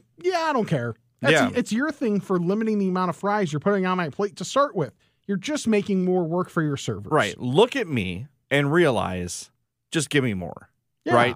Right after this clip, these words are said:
Speaker 2: Or you're gonna save yourself some work by giving me more in the first place.
Speaker 1: And I wouldn't be offended either. I would respect it.
Speaker 2: Well, that, that's it. It's like Spiegel says, one of his problems a-, as a fellow fat is, like, people, when they buy him gifts, like clothing gifts,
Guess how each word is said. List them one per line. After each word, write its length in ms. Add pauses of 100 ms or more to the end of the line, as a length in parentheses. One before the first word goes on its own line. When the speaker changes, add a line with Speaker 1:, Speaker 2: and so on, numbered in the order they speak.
(120)
Speaker 2:
Or 60
you're 200
gonna 180
save 260
yourself 380
some 160
work 440 (380)
by 160
giving 340
me 100
more 240
in 80
the 80
first 300
place. 280
Speaker 1:
And 160
I 160
wouldn't 280
be 140
offended 400
either. 200
I 80
would 140
respect 460
it. 120 (260)
Speaker 2:
Well, 180
that, 180
that's 220
it. 220
It's 160
like 140
Spiegel 400
says, 500
one 200
of 80
his 160
problems 420
a-, 180
as 200
a 80
fellow 340
fat 380 (160)
is, 260
like, 200
people, 420
when 160
they 100
buy 320
him 320
gifts, 460
like 120
clothing 460
gifts, 460